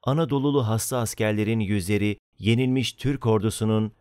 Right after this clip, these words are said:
Makedonya'dan aç, susuz ve soğuktan titreyerek İstanbul'a gelişleri aklıma geldikçe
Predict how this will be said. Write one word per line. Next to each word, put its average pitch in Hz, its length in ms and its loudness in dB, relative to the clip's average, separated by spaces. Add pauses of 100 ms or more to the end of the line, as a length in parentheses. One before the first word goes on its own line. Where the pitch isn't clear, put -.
(100)
Makedonya'dan 117 960 0
aç, 117 360 -6 (100)
susuz 120 640 -4 (180)
ve 110 120 0
soğuktan 120 640 -2
titreyerek 113 680 -2
İstanbul'a 110 560 -2
gelişleri 107 500 -2
aklıma 107 380 -2
geldikçe 104 720 -4